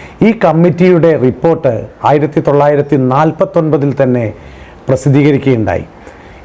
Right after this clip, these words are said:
എന്നാൽ ഈ റിപ്പോർട്ടും ധാർ കമ്മിറ്റി പറഞ്ഞ റിപ്പോർട്ടും ഏകദേശം സമമായിരുന്നു. ആദ്യമായി ഭാഷ ഒരു ഏകീകരണ ശക്തി മാത്രമല്ല, വിഘടന ശക്തി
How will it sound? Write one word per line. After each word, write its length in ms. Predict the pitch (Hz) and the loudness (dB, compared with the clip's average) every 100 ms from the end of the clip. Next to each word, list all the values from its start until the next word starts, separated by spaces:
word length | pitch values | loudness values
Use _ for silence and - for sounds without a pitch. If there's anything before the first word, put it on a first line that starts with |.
| 139 | 0
എന്നാൽ 280 | 156 156 139 113 - - 165 | 2 2 0 -4 -16 -2 2
ഈ 40 | 226 165 | 2 2
റിപ്പോർട്ടും 460 | 143 151 147 147 113 104 120 | 0 0 0 0 -4 -4 0
ധാർ 180 | 147 208 202 | 0 0 -2
കമ്മിറ്റി 420 | 170 160 156 165 151 147 - - - | 0 0 0 -2 -2 -6 -14 -20 -4
പറഞ്ഞ 280 | 127 139 151 135 | -2 0 0 0
റിപ്പോർട്ടും 420 | 127 139 131 131 113 - 127 | 0 0 0 -2 -4 -2 0
ഏകദേശം 480 | 135 143 127 123 107 104 - | 2 0 -2 -4 -6 -10 -4
സമമായിരുന്നു. 680 | 113 139 156 117 104 95 95 - - - - - - 131 | -2 0 0 0 -2 -6 -10 -14 -20 -20 -20 -14 -2 0
ആദ്യമായി 440 | 135 151 139 135 131 - - - | 2 0 2 0 -2 -16 -8 0
ഭാഷ 280 | 127 131 147 180 151 - - | 2 2 0 0 -2 -4 -2
ഒരു 180 | 139 139 143 131 131 | 0 2 2 0 0
ഏകീകരണ 440 | 135 135 165 170 175 165 | 0 2 0 0 0 -2
ശക്തി 220 | 147 170 139 | -4 -2 0
മാത്രമല്ല, 520 | 135 147 185 156 127 123 113 - - - 139 | -2 0 -2 -2 -2 -2 -4 -14 -20 -6 0
വിഘടന 400 | 143 175 196 208 196 | 0 2 0 0 0
ശക്തി 240 | 175 - | -4 -2